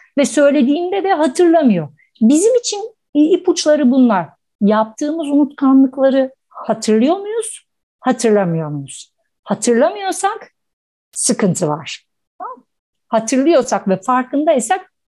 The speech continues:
o zaman çok endişelenmemize gerek yok. Ama yine de her zaman şunu söylüyorum. E, unutkanlıklarınızla ilgili şikayetiniz varsa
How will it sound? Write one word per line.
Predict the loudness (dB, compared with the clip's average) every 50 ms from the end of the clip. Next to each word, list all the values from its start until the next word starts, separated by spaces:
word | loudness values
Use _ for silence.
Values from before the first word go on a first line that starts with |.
| _ _ -2
o | 0 0 0
zaman | 0 -4 -4 -4 -4
çok | -4 -4 -4 0 2 4
endişelenmemize | 4 4 4 2 2 2 2 2 2 2 2 2 2 2 2 2
gerek | 0 0 0 2 0 0 0 -2
yok. | -2 -2 -2 -2 -4 _ _ _ _ -2
Ama | 0 0 2 2 2
yine | 2 2 2 2 2 2 2 2 2 2 2
de | 2 2 2 2 0 -4 _ _ _ _ _ _ _ _
her | -6 -2 0 0 0 2
zaman | 2 2 2 2 2 0
şunu | -2 -2 -4 -4 -4 -4
söylüyorum. | -2 0 0 0 0 0 0 -2 -2 -2 -2 -2 -4 -4 -6 _ _ _ _ _ _ _ _ _ 0 2
E, | 2 2 2 0 -2 -4 _
unutkanlıklarınızla | 0 2 2 2 0 -2 -2 0 0 2 0 0 -2 -2 0 0 2 2 2 0 -4 -2 0
ilgili | 0 2 2 0 0 -2 -2
şikayetiniz | -4 -6 -8 -4 -2 0 0 2 0 0 0 2 2 2 2 0 0
varsa | 0 0 0 -2 -4 -4 -2 -2 -2 -4 -6